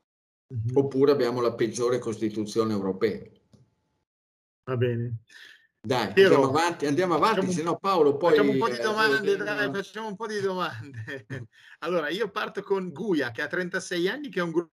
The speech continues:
Speaker 1: gruppo zero e ci scrive da Barletta. Dice: "Ho due figlie gemelle di quattordici anni, anche loro sono gruppo zero.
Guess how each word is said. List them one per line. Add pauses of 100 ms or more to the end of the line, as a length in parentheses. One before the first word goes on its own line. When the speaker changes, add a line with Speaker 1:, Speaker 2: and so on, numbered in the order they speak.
Speaker 1:
gruppo
zero
e
ci
scrive
da
Barletta.
Dice:
"Ho
due
figlie
gemelle
di
quattordici
anni,
anche
loro
sono
gruppo
zero.